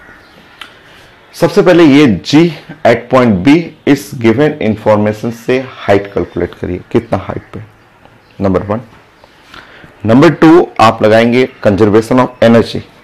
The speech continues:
यहाँ speed है, यहाँ पे speed zero होगा और energy conserve करके ये वी का value निकालेंगे और उस V का value third point में escape से compare करेंगे। है एकदम आसान, एकदम easy step है।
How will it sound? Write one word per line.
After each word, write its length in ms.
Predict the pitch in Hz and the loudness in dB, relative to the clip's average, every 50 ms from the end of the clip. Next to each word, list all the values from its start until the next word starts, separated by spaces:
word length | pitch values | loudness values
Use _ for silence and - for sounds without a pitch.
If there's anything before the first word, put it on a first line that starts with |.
| _ - | _ -6
यहाँ 280 | 98 110 117 123 120 | -4 -2 -2 -2 -4
speed 440 | 113 - - - 135 127 131 123 117 | -4 -8 -6 -4 0 0 0 0 -2
है, 180 | 135 135 147 147 - - | -6 -8 -8 -10 -10 -8
यहाँ 220 | 98 101 98 101 | -6 -6 -6 -6
पे 180 | 101 98 101 98 | -4 -4 -4 -4
speed 440 | 101 - - 120 117 107 104 - - | -6 -6 -4 -2 -2 -2 -4 -6 -8
zero 200 | - 196 202 113 113 | -6 -2 -2 -2 0
होगा 300 | 110 113 113 107 120 135 | 0 0 -2 0 -2 -6
और 400 | - - - - 95 92 - - | -8 -6 -4 -2 -2 -2 -2 -2
energy 280 | - 98 101 101 95 113 | -2 0 0 0 0 -4
conserve 420 | - - 101 98 92 104 95 92 87 - - | -4 -4 -4 -2 0 -2 -2 -2 -8 -8 -8
करके 400 | - 92 - - - 104 95 90 | -8 -8 -6 -6 -6 -6 -4 -4
ये 100 | 90 90 | -4 -4
वी 240 | 90 82 82 92 95 | -4 -4 -6 -6 -6
का 140 | - - 87 | -4 -4 -2
value 260 | 85 90 85 82 85 | -2 -2 -2 -2 -4
निकालेंगे 480 | 85 85 - - - 87 87 87 90 90 _ - - _ _ _ _ _ _ _ _ - - - - - | -8 -10 -10 -12 -12 -12 -12 -14 -16 -20 _ -20 -20 _ _ _ _ _ _ _ _ -20 -20 -16 -6 -4
और 200 | 95 - - - | -4 -4 -2 -2
उस 180 | - - - - | -2 -2 -2 -2
V 160 | 98 110 131 | 0 0 2
का 120 | - 147 131 | 2 4 4
value 300 | 120 120 117 123 131 135 - - - - | 4 4 4 2 0 -2 -4 -8 -6 -2
third 200 | 123 120 120 120 | -2 -2 -2 -2
point 240 | - 120 120 120 113 | -2 -2 -2 -2 -4
में 100 | 120 131 | -6 -8
escape 440 | - - - - - - 120 113 113 | -10 -10 -14 -16 -4 -2 -2 -2 -2
से 140 | - - 127 | -4 -8 -10
compare 400 | 123 - 98 82 78 - 87 80 | -6 -6 -8 -8 -4 -4 -6 -6
करेंगे। 360 | - - 90 85 82 82 87 104 - _ - | -6 -10 -12 -12 -12 -12 -16 -18 -20 _ -12
है 160 | - - 160 | -4 -2 -2
एकदम 260 | 151 - - 147 123 123 - | -2 0 -2 -4 -4 -2 -4
आसान, 260 | 92 90 - - 98 | -4 -4 -4 -10 -14
एकदम 360 | 101 - - _ - 110 113 - - - | -16 -18 -20 _ -4 -4 -4 -4 -6 -10
easy 180 | 92 - - | -10 -10 -12
step 260 | 82 - - 90 87 - - | -14 -12 -12 -12 -12 -12 -18
है। 60 | - | -20